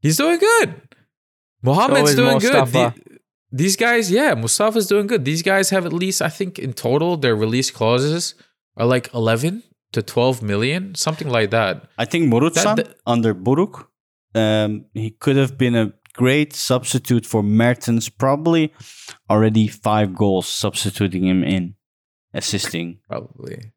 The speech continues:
Speaker 3: Yeah.
Speaker 2: Same with
Speaker 1: Probably.
Speaker 2: Mustafa. I think Mustafa would have done way better under,
Speaker 3: <laughs>
Speaker 2: under
Speaker 3: How about
Speaker 2: this team.
Speaker 3: Mustafa, though?
Speaker 1: I, I love
Speaker 2: I think he
Speaker 1: Mustafa. I
Speaker 2: has
Speaker 1: think
Speaker 2: talent. I think he has talent, but it's, I don't know.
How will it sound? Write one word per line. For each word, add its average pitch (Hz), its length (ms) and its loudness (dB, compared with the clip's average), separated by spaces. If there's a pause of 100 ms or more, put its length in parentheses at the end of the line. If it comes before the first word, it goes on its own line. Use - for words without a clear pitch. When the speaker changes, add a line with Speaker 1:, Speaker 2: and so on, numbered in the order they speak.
(180)
Speaker 3:
Yeah. 120 200 0
Speaker 2:
Same 160 240 0
with 180 100 -2
Speaker 1:
Probably. 170 120 -2
Speaker 2:
Mustafa. 165 420 0
I 123 180 2
think 160 260 -4
Mustafa 147 440 0
would 131 120 4
have 131 100 0
done 127 220 2
way 139 200 2
better 131 220 2
under, 123 240 2
Speaker 3:
<laughs> - 280 -4
Speaker 2:
under 143 160 2
Speaker 3:
How 143 60 2
about 127 140 2
Speaker 2:
this 113 260 0
team. 156 160 2
Speaker 3:
Mustafa, 110 280 -4
though? 98 240 -6 (1120)
Speaker 1:
I, 95 260 -10
I - 20 -4
love 95 280 -4
Speaker 2:
I 185 100 0
think 254 200 -2
he 247 80 2
Speaker 1:
Mustafa. 214 160 4
I - 20 4
Speaker 2:
has 208 100 2
Speaker 1:
think 196 100 -4
Speaker 2:
talent. 185 360 2
I 156 100 2
think 190 200 -2
he 185 80 0
has 175 160 0
talent, 131 480 0
but 139 180 2
it's, 143 220 0
I 160 120 0
don't 175 160 2
know. 127 240 2